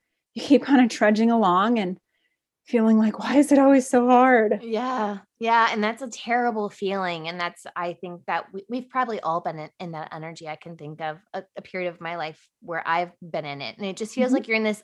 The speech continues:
Speaker 2: uphill battle with a massive backpack on that's, like, trying to tip you over with every step that you take. <laughs> And it's just,
Speaker 1: Mm-hmm.
Speaker 2: like, pulling you back, and you're grasping to stay on this mountain for dear life. And you, at some point you realize, "I could just take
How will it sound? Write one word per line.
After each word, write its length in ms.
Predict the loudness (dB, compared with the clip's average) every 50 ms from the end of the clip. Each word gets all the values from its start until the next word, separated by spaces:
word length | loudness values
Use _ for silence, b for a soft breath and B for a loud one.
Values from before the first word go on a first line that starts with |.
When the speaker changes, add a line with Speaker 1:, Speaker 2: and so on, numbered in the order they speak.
| _ _
Speaker 2:
uphill 500 | -2 -2 -2 -4 -12 -6 -4 -2 -2 -2
battle 600 | -2 0 0 0 0 0 0 -2 -2 -2 -2 -6 B B B B B B B B B
with 140 | -8 -6 -4
a 100 | -2 -4 -4
massive 720 | -4 -4 -2 0 0 2 2 2 0 -2 -6 -8 -8 -8
backpack 680 | -2 0 2 2 2 0 -4 -10 -2 0 0 0 0 -2
on 360 | -4 -2 0 0 0 0 -2
that's, 260 | -2 -4 -6 -6 -6 -2
like, 240 | -2 -2 -2 -4
trying 300 | -8 -4 -2 -2 -2 -4
to 80 | -6 -12
tip 240 | _ -12 -12 -12 -10 _
you 200 | -12 -6 -4 -4
over 260 | -4 -2 -4 -6 -6
with 160 | -6 -8 -6
every 360 | -6 -6 -6 -6 -8 -10 -10
step 300 | -12 -10 -8 -8 -8 -8 _ _
that 240 | -10 -10 -10 -10 -12
you 140 | -18 -18 -18 -16
take. 340 | -12 -12 -12 -12 -12 -16 -18 -14
<laughs> 80 | -8
And 320 | -4 0 2 2 2 2 2
it's 200 | -2 -2 -6 -6
just, 120 | -6 -2
Speaker 1:
Mm-hmm. 80 | -2 -2
Speaker 2:
like, 240 | -2 -2 -6 -10
pulling 340 | _ -8 -4 -4 -2 -2 -2
you 120 | -4 -2 0
back, 280 | 2 2 2 0 -2
and 140 | -6 -10 -10
you're 160 | -10 -12 -14 _
grasping 720 | -18 -6 -2 2 4 4 4 2 0 -4 _ -12 -8 -8
to 80 | -8 -10
stay 240 | -10 -10 -8 -6 -6
on 160 | -4 -6 -6
this 180 | -8 -12 -12 _
mountain 380 | -4 -4 -4 -4 -4 -8 -12 -12
for 120 | _ -14 -14
dear 260 | -12 -12 -12 -12 -8
life. 320 | -2 0 0 0 0 -2 -4 -8
And 220 | -8 -8 -8 -10 B B B B B B B B B B _ _
you, 440 | -12 -8 -6 -6 -6 -6 -8 -6 -2
at 220 | -2 -2 -2 -2 -4
some 200 | -2 -2 -2 -2
point 260 | -6 -6 -8 -6 -8
you 60 | -6
realize, 320 | -2 0 0 -2 -2 -4
"I 60 | -8 -12
could 120 | -12 -14
just 160 | -14 -16 -12
take 180 | -12 -12 -12